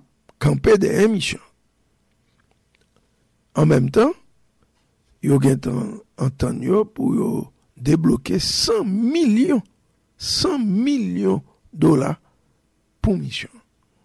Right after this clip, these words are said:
Bagay qui est intéressant encore pour nous connaître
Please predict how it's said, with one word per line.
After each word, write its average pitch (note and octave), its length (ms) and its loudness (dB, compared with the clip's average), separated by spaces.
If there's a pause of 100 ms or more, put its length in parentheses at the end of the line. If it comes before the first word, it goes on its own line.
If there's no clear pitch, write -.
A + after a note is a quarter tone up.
(2250)
Bagay E4 340 2
qui A#3 80 -6
est G#3 60 0
intéressant D#3+ 640 -2
encore D3+ 320 -2
pour - 180 -8
nous - 240 -10
connaître A3 680 -6